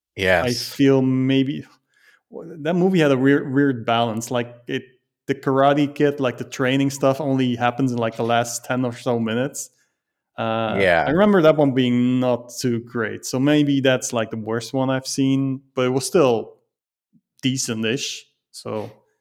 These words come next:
Speaker 2: I don't
Speaker 1: Yeah.
Speaker 2: know. Maybe, like, the Karate Kid concept is just something I can always watch because I love that kind of movie, and I love the original Karate Kid, and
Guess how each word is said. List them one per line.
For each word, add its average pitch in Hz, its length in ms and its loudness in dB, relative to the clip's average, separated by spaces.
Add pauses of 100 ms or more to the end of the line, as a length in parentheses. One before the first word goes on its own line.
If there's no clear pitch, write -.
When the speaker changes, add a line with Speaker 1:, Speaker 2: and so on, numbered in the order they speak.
(400)
Speaker 2:
I 143 80 -6
don't 170 100 4
Speaker 1:
Yeah. 233 160 4
Speaker 2:
know. - 260 -10
Maybe, 185 280 4
like, 160 200 4
the 139 80 0
Karate 143 400 2
Kid 139 220 -4
concept 120 440 -4
is 117 120 -8
just - 220 -6
something 131 560 -2
I 123 80 0
can 123 180 -4
always 117 640 -4 (220)
watch 110 320 -4
because 120 560 -6
I 117 100 -6
love 113 320 -2 (720)
that 120 220 0
kind 127 240 -2
of 127 40 0
movie, 127 420 0
and 110 220 -8 (280)
I 123 40 -6
love 117 200 -2
the 131 60 0
original 127 360 0
Karate 131 380 0
Kid, 107 240 -4
and 104 280 -10